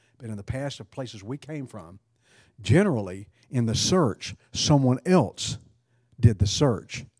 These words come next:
and they told us what they found. That's kinda how the old church went. They, the pastor, and I, I hope you don't at any time think I'm demeaning the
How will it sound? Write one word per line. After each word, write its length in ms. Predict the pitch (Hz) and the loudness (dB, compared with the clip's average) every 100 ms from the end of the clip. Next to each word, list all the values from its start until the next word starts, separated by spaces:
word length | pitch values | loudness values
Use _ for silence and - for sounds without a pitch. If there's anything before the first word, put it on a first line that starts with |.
| _ _ _ _ | _ _ _ _
and 140 | 113 | -2
they 100 | 110 | 0
told 280 | 101 123 107 | 2 2 4
us 340 | 135 98 - 107 | 4 2 -2 -2
what 180 | 110 | -4
they 100 | 98 | -4
found. 500 | 95 123 101 95 101 - _ _ _ _ _ _ _ _ _ _ _ _ _ | -8 -8 -8 -10 -16 -20 _ _ _ _ _ _ _ _ _ _ _ _ _
That's 180 | 107 - | -8 -4
kinda 240 | 131 117 | -2 0
how 160 | 110 104 | 0 -2
the 120 | 101 | -4
old 280 | 110 120 107 | -2 -2 0
church 320 | 123 104 - | -2 -2 -4
went. 300 | 110 90 - - _ _ _ _ _ _ - | -6 -8 -14 -20 _ _ _ _ _ _ 0
They, 260 | 120 143 - _ _ - | 2 2 -2 _ _ -8
the 100 | 110 | 2
pastor, 500 | 135 190 - 110 98 _ - | 4 4 2 -2 -4 _ -4
and 140 | 113 | -4
I, 220 | 110 120 - | -2 -4 -2
I 100 | 143 | 0
hope 220 | 160 190 | 0 2
you 80 | 175 | 2
don't 160 | 151 120 | 2 2
at 60 | |
any 100 | 127 | 2
time 300 | 117 143 127 | 2 0 0
think 200 | 120 117 | 0 -2
I'm 160 | - 110 | -2 -4
demeaning 460 | 104 110 131 117 | 0 2 2 2
the 160 | 101 92 | 0 -4